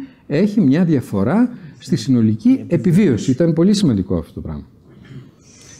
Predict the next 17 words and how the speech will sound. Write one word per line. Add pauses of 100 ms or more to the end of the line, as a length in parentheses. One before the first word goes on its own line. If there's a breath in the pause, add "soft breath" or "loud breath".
(160)
Και
πάντοτε
μιλάμε
για
αυτήν
την
περίπτωση
του
αρρώστου
που
είναι
ασυμπτωματικός,
έχει
πολύ
καλό
performance
status,